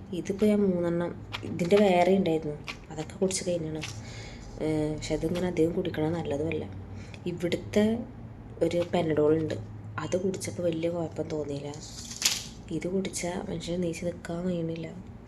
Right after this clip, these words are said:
അങ്ങനെ, ഉം, പിന്നെന്താ, ഇനി ഫുഡ് കഴിക്കുമ്പോൾ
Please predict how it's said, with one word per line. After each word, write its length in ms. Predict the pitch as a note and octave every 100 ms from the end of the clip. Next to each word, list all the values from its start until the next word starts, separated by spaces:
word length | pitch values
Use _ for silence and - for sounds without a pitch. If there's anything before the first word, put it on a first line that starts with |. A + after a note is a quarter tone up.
| - - - - - - - - F#3+
അങ്ങനെ, 280 | F#3 F#3 G3+ G3 - - - - - - - - - - - - E3+
ഉം, 600 | E3+ E3 E3 E3 D#3+ D#3+ E3 - - - - - - - - - - - -
പിന്നെന്താ, 520 | F3+ F3+ F3 F3+ E3 E3 E3
ഇനി 180 | E3+ G3 G3
ഫുഡ് 200 | - F3+
കഴിക്കുമ്പോൾ 340 | E3 D#3+ -